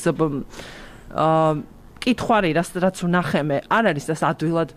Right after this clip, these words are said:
ეს შესავსები კითხვარი, ესეთი მარტივი, ა,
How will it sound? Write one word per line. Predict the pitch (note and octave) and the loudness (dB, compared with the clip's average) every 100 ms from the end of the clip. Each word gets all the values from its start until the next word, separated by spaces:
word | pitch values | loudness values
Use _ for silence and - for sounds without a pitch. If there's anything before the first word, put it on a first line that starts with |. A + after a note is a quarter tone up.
| - | -20
ეს | - E3 | -10 -8
შესავსები | D#3 - G3+ G3+ E3+ - F3 E3+ | -6 -2 0 0 -2 0 0 2
კითხვარი, | E3 E3+ - F3+ G3 F#3 | 0 -2 2 2 4 2
ესეთი | C#3+ D#3 D3+ D3 | 0 -6 -6 -2
მარტივი, | D#3+ E3+ E3+ D3+ D#3 | 0 0 0 2 2
ა, | C#3+ - - D#3 | 0 -8 -4 2